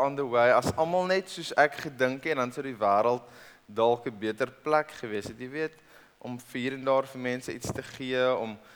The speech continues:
jy weet, om net, net soos ek te dink, dan sou dit 'n beter plek gewees het. Ek grap, ek is nie volmaak nie, ek dink nie perfek nie, so almal hoef nie soos ek te dink nie. Maar op 'n ander noot,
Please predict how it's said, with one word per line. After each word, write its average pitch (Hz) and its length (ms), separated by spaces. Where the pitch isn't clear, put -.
jy 151 100
weet, 160 80
om 156 80
net, 208 300
net 190 180
soos 214 160
ek 190 240
te 208 80
dink, 165 460
dan 151 420
sou 160 160
dit 165 80
'n 160 80
beter 156 240
plek 165 320
gewees 135 160
het. - 160
Ek - 60
grap, 160 320
ek 151 220
is 156 240
nie 160 320
volmaak 123 520
nie, 135 100
ek 123 180
dink 120 200
nie 139 80
perfek - 540
nie, 117 200
so 110 300
almal 131 280
hoef 120 140
nie 139 120
soos 131 160
ek 104 220
te 107 60
dink 98 320
nie. 92 140
Maar 135 180
op 139 120
'n - 100
ander 175 180
noot, 117 320